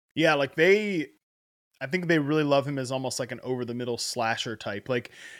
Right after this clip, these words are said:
if you rewind to, like, our conversations going into last year, uh, about Michael Pittman's reception perception profile, I, I sort of said that he was kind of a cross between Allen Robinson and,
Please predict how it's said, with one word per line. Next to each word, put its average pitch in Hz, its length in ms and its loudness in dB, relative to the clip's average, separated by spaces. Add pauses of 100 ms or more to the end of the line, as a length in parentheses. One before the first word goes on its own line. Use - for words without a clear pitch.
if 143 100 2
you 185 140 10
rewind 170 640 6
to, 165 100 4
like, 147 180 6
our 139 80 4
conversations 139 640 -2
going 127 240 -4
into 147 240 -2
last 117 380 0
year, 113 460 -4
uh, 120 140 -8
about 110 340 -4
Michael 113 320 -6
Pittman's 120 320 -8
reception 110 400 -6
perception 110 480 -8
profile, 107 380 -4
I, 123 120 0 (200)
I - 20 -2
sort 131 200 -4
of 123 60 -6
said 120 200 -2
that 113 100 -6
he 131 120 0
was 120 220 -2 (440)
kind 180 200 4
of 170 60 6
a 143 60 2
cross 147 460 4
between 135 520 -4
Allen 127 300 0
Robinson 127 580 0
and, 113 200 -4